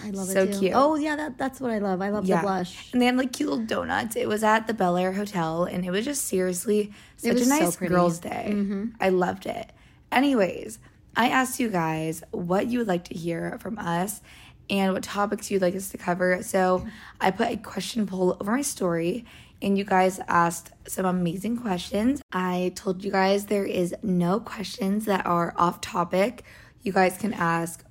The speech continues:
Speaker 2: whatever personal questions you guys have, or if you guys need advice. So we are here to talk to you guys.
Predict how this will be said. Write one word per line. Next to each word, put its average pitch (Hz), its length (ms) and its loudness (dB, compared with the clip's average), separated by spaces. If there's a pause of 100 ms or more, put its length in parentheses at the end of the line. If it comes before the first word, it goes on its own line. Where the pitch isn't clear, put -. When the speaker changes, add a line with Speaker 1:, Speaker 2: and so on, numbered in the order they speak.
Speaker 2:
whatever 185 680 2
personal 220 540 -6
questions 180 500 -4
you 180 60 -2
guys 175 160 -4
have, 180 420 0 (320)
or 185 160 2
if 175 160 -4
you 180 100 -2
guys 170 220 -6
need 180 160 -2
advice. 208 540 0 (280)
So 190 480 2 (120)
we 175 220 2
are 170 80 0
here 165 360 -2
to 202 100 -10
talk 202 300 -8
to - 120 -4
you 190 40 0
guys. 180 580 2